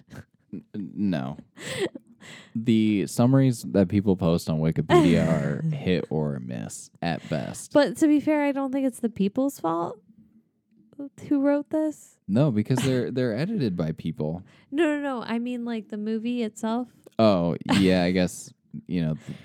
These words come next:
Speaker 1: the movie
Speaker 2: They did
Speaker 1: can
Speaker 2: the
Speaker 1: be
Speaker 2: best
Speaker 1: blamed.
Speaker 2: they could. <laughs>
Speaker 1: Somehow this movie has a forty-three on Rotten Tomatoes.
Speaker 2: I would love to know why.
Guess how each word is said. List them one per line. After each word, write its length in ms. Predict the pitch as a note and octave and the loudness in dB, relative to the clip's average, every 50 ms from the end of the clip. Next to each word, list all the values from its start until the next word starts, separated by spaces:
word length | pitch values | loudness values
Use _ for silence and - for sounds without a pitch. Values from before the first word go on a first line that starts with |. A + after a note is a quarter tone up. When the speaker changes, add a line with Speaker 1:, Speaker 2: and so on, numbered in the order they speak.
| - | -6
Speaker 1:
the 60 | - F2 | -4 -2
movie 220 | E2+ - - C#4 | 2 4 4 4
Speaker 2:
They 40 | - - | 6 6
did 120 | C4+ C#4 | 4 4
Speaker 1:
can 60 | A#3+ | 4
Speaker 2:
the 80 | C#4+ C4+ | 2 2
Speaker 1:
be 40 | - | 2
Speaker 2:
best 220 | C4 B3 B3 E3 | 2 2 2 2
Speaker 1:
blamed. 180 | E3 G#3 A#3+ - | 4 4 4 4
Speaker 2:
they 260 | - - - C#4 C4+ | 4 4 6 6 4
could. 280 | G3+ - - C4+ - - - | 4 2 0 -2 -4 -10 -18
<laughs> 2000 | - - _ _ _ - - - - - - _ _ - - _ _ _ _ - - - - - - - - - - - _ _ _ - E4 - - - - | -20 -20 _ _ _ -20 -20 -20 -20 -20 -20 _ _ -20 -20 _ _ _ _ -20 -20 -20 -20 -20 -20 -20 -20 -20 -20 -20 _ _ _ -14 -12 -12 -14 -16 -14
Speaker 1:
Somehow 420 | - - - D3+ E3 - C#4 D#4 | -10 -8 -6 -6 -6 -6 -8 -8
this 220 | B3 G3 D3+ - - | -6 -6 -6 -4 -2
movie 220 | C3 B2+ B2 B2 | -2 0 0 0
has 120 | A2 G#2 G#2 | 0 -2 -4
a 80 | E2 | -6
forty-three 840 | - - - - A2 A#2 B2+ C3 B2+ A#2 A2+ - F#2+ F#2 G2 G#2 G#2+ F#2+ | -10 -10 -4 0 0 2 2 2 0 -2 -4 -4 -2 0 2 2 2 0
on 140 | D#2+ D#2 D2+ | 0 -2 -2
Rotten 300 | D#2 D#2+ E2 E2 D2+ D#2 | -4 -4 -4 -4 -6 -8
Tomatoes. 640 | - F2 D#2 D2+ D2+ E2+ - D2 C2 B1 C2 - - | -10 -10 -8 -6 -6 -6 -6 -6 -8 -8 -8 -8 -4
Speaker 2:
I 260 | G3+ G#3+ B3+ C#4 D4+ D4 | -4 -2 -2 -4 -4 -6
would 280 | - A3+ B3 A3 G3+ G3 | -8 -8 -10 -10 -10 -10
love 440 | G3 F#3 F#3+ G3+ G#3 G#3 G3 F#3+ - | -10 -8 -6 -6 -6 -6 -8 -10 -14
to 120 | - - F3+ | -18 -16 -14
know 160 | F3+ E3+ E3+ | -12 -12 -12
why. 340 | E3+ F3 - - - - | -14 -14 -14 -12 -12 -12